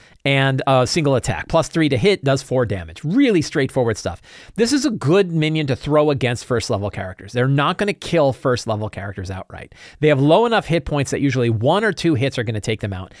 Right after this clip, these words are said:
And in large groups later on, when you can cast, like, Burning Hands, you're likely to take out a bunch of them at once. So they're really designed to be kind of a minion style stat block. Now, one of the things you'll notice with these stat blocks,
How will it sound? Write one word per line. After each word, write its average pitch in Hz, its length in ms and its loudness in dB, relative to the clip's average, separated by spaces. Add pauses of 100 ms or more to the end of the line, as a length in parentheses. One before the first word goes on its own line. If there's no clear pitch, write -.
(240)
And 175 140 2
in 156 160 0
large 165 340 2
groups 185 340 0
later 147 380 2
on, 147 300 0
when 123 100 0
you 135 100 2
can 135 180 -6
cast, 139 340 -2
like, 117 160 0
Burning 139 260 0
Hands, 135 380 -2 (160)
you're 151 180 4
likely 151 320 2
to 135 80 0
take 123 260 0
out 120 140 0
a 107 80 -2
bunch 110 300 -4
of 101 120 -4
them 107 160 -4
at - 120 -10
once. 95 360 -14 (280)
So 165 160 2
they're 151 160 4
really 180 340 4
designed 143 420 0
to 131 80 -2
be 117 260 0
kind 123 200 -4
of 110 80 -2
a 110 80 0
minion 139 480 0
style 110 460 -2
stat 104 320 -6
block. - 340 -14 (360)
Now, 156 120 6
one 180 220 4
of 302 80 2
the 240 80 2
things 165 240 0
you'll 156 100 2
notice 147 320 2
with 135 120 -4
these 131 140 -2
stat 107 220 -4
blocks, 104 360 -8